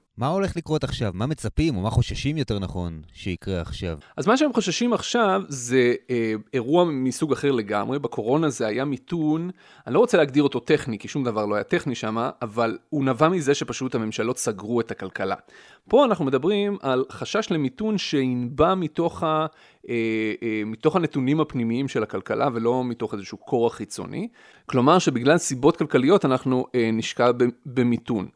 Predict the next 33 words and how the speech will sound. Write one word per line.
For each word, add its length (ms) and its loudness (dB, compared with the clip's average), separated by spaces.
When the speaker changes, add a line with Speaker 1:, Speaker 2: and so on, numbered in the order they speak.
Speaker 2:
והחשש 840 0
הזה 140 4
הולך 360 6
ככה. 240 -6
המחירים 440 4
מאוד 240 6
מאוד 200 6
עולים 260 2
בשנה 300 -4
האחרונה, 440 0
אנחנו 220 -4
יודעים 220 0
את 60 0
זה, 80 0
אנחנו 180 -6
מדברים 240 -4
על 60 -4
זה 100 -2
הרבה, 240 4
זו 260 2
האינפלציה, 520 0
שכל 240 -2
הזמן, 360 -4
אה, 100 -8
אנשים, 420 -6
אה, 160 -8
שומעים 280 -4
בחדשות, 480 -2
המחירים 340 -6
עולים, 340 -2
אה, 180 -2
מאוד 320 -2
מהר, 340 0